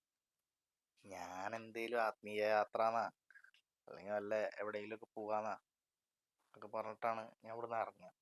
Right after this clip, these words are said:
അതല്ലെങ്കിൽ പിന്നെ വേറെ എന്തേലും നുണ ഉണ്ടാക്കണം. നോക്കട്ടെ, എന്താ പറയാൻ പറ്റുക എന്നുള്ളത്. എന്ത് പറഞ്ഞാലും ഓളെ കണ്ണിൽ പൊടിയിടാൻ പറ്റില്ല. ഓള് ആരാ ചിട്ടാ ഈ?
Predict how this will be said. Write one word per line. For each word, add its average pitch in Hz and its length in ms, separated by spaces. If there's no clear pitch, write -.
അതല്ലെങ്കിൽ 113 360
പിന്നെ 127 160
വേറെ 117 200
എന്തേലും 120 260
നുണ 107 180
ഉണ്ടാക്കണം. - 420
നോക്കട്ടെ, 90 440
എന്താ 117 180
പറയാൻ 101 360
പറ്റുക 104 220
എന്നുള്ളത്. 92 280
എന്ത് 165 560
പറഞ്ഞാലും 220 560
ഓളെ 208 200
കണ്ണിൽ 208 300
പൊടിയിടാൻ 220 380
പറ്റില്ല. 208 380
ഓള് 175 280
ആരാ 175 280
ചിട്ടാ - 320
ഈ? 185 100